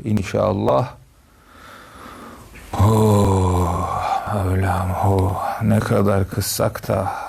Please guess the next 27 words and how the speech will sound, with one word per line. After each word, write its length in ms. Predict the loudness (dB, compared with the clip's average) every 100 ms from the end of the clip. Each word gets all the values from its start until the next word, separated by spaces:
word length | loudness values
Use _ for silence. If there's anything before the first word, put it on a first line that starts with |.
| -14
sesimizi 640 | -10 -4 -2 2 2 2 0
kesmeyi 540 | -2 -2 0 0 2
de 120 | 2
bilmek 400 | 2 4 2 0
gerekir. 640 | -2 0 -2 -4 -12 -14 -18 -20 -20 -20 -20 -20 -20 -20 -20 -20 -18 -16 -14 -10 -8 -8 -10 -12 -6
Ki 340 | 0 4 4 2 0
bizim 360 | 0 4 4
yanlışlarımızın 920 | 6 6 4 2 2 2 4 4 4 2
haddi 380 | 2 0 0
hesabı 500 | 0 -2 0 0 2
yok 240 | 2 0 -4
yani. 360 | -6 -6 -10 -16 -20 -20 -20 -20 -20 -20 -6 2
Bizim 260 | 4 6
yanlışlarımıza 880 | 6 6 4 2 0 2 2 2 2
göre 220 | 4 2
hak 320 | 2 -2 -2
bize 180 | -2 0
kızsa 380 | -2 -4 -2 0
ne 120 | 2
olur 240 | 2 2 0
halimiz 580 | 0 0 2 2 0
demek 320 | 2 0 0 -2
lazım. 400 | -4 -4 -6 -10 -12 -20 -20 -20 -10 -2
Birkaç 440 | 2 2 0 0 2
yanlışı 420 | 4 4 2 2
gördüğümüz 580 | 2 2 4 4 4 4
zaman 320 | 2 2